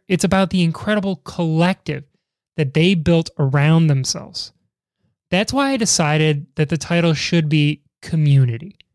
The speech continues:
to reflect the reality that we are all connected, and that it's our shared strength that makes it possible for us to overcome adversity. As you'll soon hear, this is a story about my friends. They set out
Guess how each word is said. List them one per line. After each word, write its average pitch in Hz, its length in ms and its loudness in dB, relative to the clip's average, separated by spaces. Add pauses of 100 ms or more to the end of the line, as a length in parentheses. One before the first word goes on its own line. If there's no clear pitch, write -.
(640)
to 175 100 0
reflect 180 460 0
the 214 80 0
reality 165 600 2
that 160 180 -4
we 170 100 2
are 180 300 -2
all 175 420 2
connected, 151 640 -8 (680)
and 165 160 2
that 165 140 4
it's 175 140 -2
our 196 320 0
shared 196 600 -2
strength 185 760 0 (160)
that 156 160 0
makes 165 300 2
it 170 100 -6
possible 170 520 0
for 151 180 0
us 143 140 0
to - 160 -18
overcome 156 640 0
adversity. 131 640 -4 (600)
As 180 180 0
you'll 262 120 -2
soon 240 300 0
hear, 165 340 2
this 180 540 0
is 175 320 4
a 175 60 2
story 147 360 2
about 143 240 0
my 143 140 -2
friends. - 480 -18 (720)
They 165 200 0
set 208 220 0
out 208 200 -2